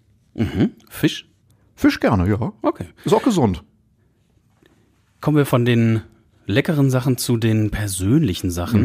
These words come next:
Speaker 2: Mhm.
Speaker 1: Deine größte Stärke?
Speaker 2: Oh, das ist eine gute Frage. Wo liegen meine Stärken? Ich glaube, dass ich doch,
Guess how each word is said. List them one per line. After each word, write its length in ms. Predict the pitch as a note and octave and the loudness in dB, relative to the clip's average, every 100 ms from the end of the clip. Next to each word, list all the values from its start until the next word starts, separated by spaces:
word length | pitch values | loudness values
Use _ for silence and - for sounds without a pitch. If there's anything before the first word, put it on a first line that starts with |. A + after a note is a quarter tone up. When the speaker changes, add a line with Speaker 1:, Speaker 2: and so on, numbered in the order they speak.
| E2 | 2
Speaker 2:
Mhm. 300 | G#2+ A#2 F2 - - - - _ - | 2 0 -2 -10 -20 -20 -20 _ -8
Speaker 1:
Deine 260 | G2+ G#2+ G2+ | -2 -2 -2
größte 480 | G#2+ A2 D3+ - C3+ | 0 2 2 0 -2
Stärke? 640 | - A#2 G#2 G2+ D#2+ E2 - _ _ _ _ - _ - _ _ _ _ _ - | -2 -2 -2 -4 -8 -10 -16 _ _ _ _ -20 _ -20 _ _ _ _ _ 2
Speaker 2:
Oh, 240 | D3+ D3+ F2 - - | 6 6 2 -2 -2
das 140 | G#2 | -2
ist 80 | G2+ | 0
eine 100 | G#2 | 0
gute 180 | G#2+ G2 | -2 -6
Frage. 440 | - F2+ F#2+ D2+ E2 A2+ G2+ F#2+ | -8 -6 -4 -6 -8 -14 -12 -8
Wo 160 | A#2 | -6
liegen 260 | C3 B2 G#2+ | -2 0 0
meine 220 | A2 G#2 | 0 -4
Stärken? 400 | - G2 B2 C3+ | -4 -6 -4 -6
Ich 100 | G#2 | -8
glaube, 240 | G#2+ B2+ | -8 -4
dass 160 | B2+ - | -4 -4
ich 100 | G#2+ | -6
doch, 160 | A#2 | -8